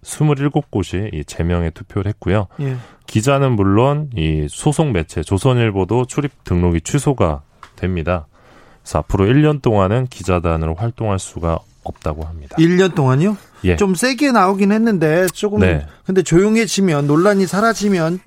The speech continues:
Speaker 1: 예.
Speaker 2: 좀 이따 또 기자단에서 들여보낼 거잖아요.
Speaker 1: 예, 뭐 아무튼 그래도 그 기자단 내부에서도 심각한 문제라고 판단을 했던 걸로 보이고요.
Speaker 2: 예.
Speaker 1: 이 앞서 이 해당 조선일보 기자가 이 코로나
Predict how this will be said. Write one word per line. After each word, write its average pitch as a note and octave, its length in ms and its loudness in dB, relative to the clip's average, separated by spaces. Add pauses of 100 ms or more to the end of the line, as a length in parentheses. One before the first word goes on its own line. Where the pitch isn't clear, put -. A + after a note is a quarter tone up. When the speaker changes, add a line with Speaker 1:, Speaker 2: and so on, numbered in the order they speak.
(160)
Speaker 1:
예. F#2+ 160 4
Speaker 2:
좀 D#2+ 100 2
이따 A3 220 2
또 F#3+ 260 2
기자단에서 F3 680 0
들여보낼 E3 440 2
거잖아요. F#3+ 580 -2 (640)
Speaker 1:
예, F2+ 200 0
뭐 F#2+ 220 2
아무튼 G2 300 -4
그래도 A2 280 0 (340)
그 G2+ 540 2
기자단 C3 440 0
내부에서도 A2 600 2
심각한 B2 800 -2
문제라고 F2+ 460 0
판단을 B2+ 440 -2
했던 A#2+ 360 -4
걸로 F#2+ 240 -2
보이고요. E2 520 -4 (340)
Speaker 2:
예. D#3 240 4
Speaker 1:
이 E3 100 -6
앞서 B2+ 480 0
이 G#2 160 2
해당 E3 340 0
조선일보 G#2+ 580 -2
기자가 F2+ 760 -2 (840)
이 D#2+ 340 -4
코로나 E3+ 480 2